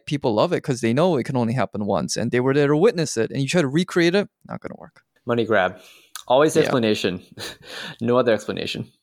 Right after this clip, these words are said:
Speaker 2: And also just, like, a, a complete dearth of creativity in, in, like, Hollywood and, you know, Western, uh, filmmaking, I think.
Speaker 1: Uh, um, let's move on to our final topic. Um,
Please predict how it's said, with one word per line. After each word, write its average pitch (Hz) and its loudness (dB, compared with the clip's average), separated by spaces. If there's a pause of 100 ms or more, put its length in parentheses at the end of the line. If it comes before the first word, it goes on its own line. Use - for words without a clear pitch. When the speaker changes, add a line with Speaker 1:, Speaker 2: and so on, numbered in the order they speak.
(380)
Speaker 2:
And 151 2
also 196 4
just, 214 2
like, 180 2
a, 151 -4
a - -4
complete 156 0
dearth 113 2
of 98 -2
creativity 95 -2
in, 82 -6
in, 95 -2
like, 85 -2
Hollywood 92 -2
and, 85 -6 (720)
you 107 -4
know, 92 0
Western, 92 -2 (140)
uh, 92 0
filmmaking, - -6 (120)
I 113 -14
think. - -12 (440)
Speaker 1:
Uh, 147 4
um, 175 -4 (120)
let's 202 0
move 208 4
on 196 4
to 202 2
our 165 6
final 151 2
topic. 147 2 (100)
Um, 123 2